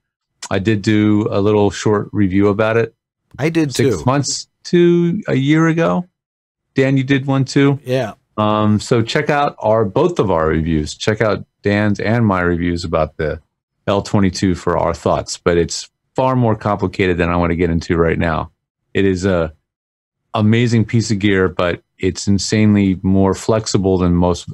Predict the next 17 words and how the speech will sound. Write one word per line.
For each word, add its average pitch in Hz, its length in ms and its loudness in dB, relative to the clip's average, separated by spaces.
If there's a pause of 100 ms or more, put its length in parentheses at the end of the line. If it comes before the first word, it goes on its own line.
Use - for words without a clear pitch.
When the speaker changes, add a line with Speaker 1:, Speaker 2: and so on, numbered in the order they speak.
Speaker 1:
ever 101 300 0
any 104 180 2
voice 92 340 0
actor 85 280 -2
would 82 140 2
ever 76 220 -2
need. 73 260 -8 (140)
Speaker 2:
Yeah, 135 260 0
I 180 140 -2
think 175 180 0
it's 113 140 0
Speaker 1:
Basically 104 340 0
a 92 80 0
hundred 110 300 2
mics 101 320 0
in 90 100 0
one. 85 300 -2